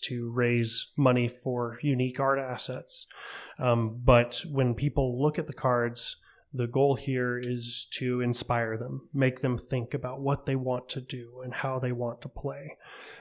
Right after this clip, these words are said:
And so you have the big muscly barbarian, and you have the sly rogue with daggers in her hands, and you have the cleric summoning a holy light from above him.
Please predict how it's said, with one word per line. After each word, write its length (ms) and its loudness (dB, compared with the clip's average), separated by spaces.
And 240 2
so 340 0
you 200 4
have 320 4
the 80 6
big 300 6
muscly 500 4
barbarian, 800 4
and 240 -2
you 120 -6
have 380 0
the 80 0
sly 440 0
rogue 440 -2
with 200 -4
daggers 420 -6
in 80 -4
her 160 -4
hands, 460 -4
and 120 -8
you 160 -10
have 400 -2
the 100 0
cleric 680 2
summoning 560 0
a 80 0
holy 460 2
light 320 -4
from 180 2
above 320 -2
him. 180 -6